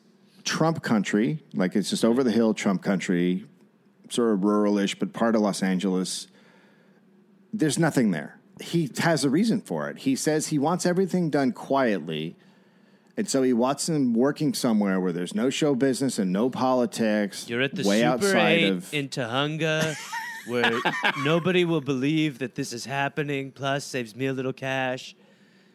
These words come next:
Speaker 1: The C M hires a staff, sixteen people.
Speaker 2: Jesus.
Speaker 1: The staff agrees to keep quiet when they hear that it's Steven Seagal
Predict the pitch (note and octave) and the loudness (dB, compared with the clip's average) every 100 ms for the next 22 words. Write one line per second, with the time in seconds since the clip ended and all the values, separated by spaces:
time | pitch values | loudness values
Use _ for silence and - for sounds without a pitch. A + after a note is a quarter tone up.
0 | _ _ _ - _ - - A#3 G#3+ F3 | _ _ _ -20 _ -20 -14 -6 -4 -4
1 | F3 - - - - - _ D#3+ D3 G#3 | -10 -16 -20 -20 -20 -20 _ -2 0 4
2 | G#3 G#3 G3+ C#3+ A#2 A2+ A#2+ A#2+ - _ | 4 4 4 4 4 4 2 -2 -10 _
3 | _ _ _ _ _ A#2 - A3+ F3+ F2+ | _ _ _ _ _ -4 -2 0 2 0
4 | - - _ - - E3+ E3 - A3+ A3+ | -6 -16 _ -8 -2 -2 -2 0 0 2
5 | C#3+ G#2 E2 F2+ - _ _ _ _ _ | 2 0 -2 -8 -10 _ _ _ _ _
6 | - - G#3+ F#3 C#3 F2 - - - _ | -10 -6 -6 -6 -8 -10 -12 -14 -18 _
7 | _ _ _ _ _ _ _ _ _ _ | _ _ _ _ _ _ _ _ _ _
8 | _ _ - A#2 D#3+ F3 G3+ E3+ E3 D3+ | _ _ -6 -2 2 2 2 2 2 2
9 | C3+ G#2+ - D3+ D#3+ C3 G#2 E2+ F2+ G2+ | 0 -4 -2 -2 0 2 2 2 0 0
10 | G2+ G2+ G2 G#2 G2+ F#2+ F#2+ G2 F#2 G2 | 2 2 2 2 2 2 0 -2 -2 -2
11 | - G#2 G2+ A2+ B2 B2 D2 C#2+ | 0 0 0 0 0 2 0 -4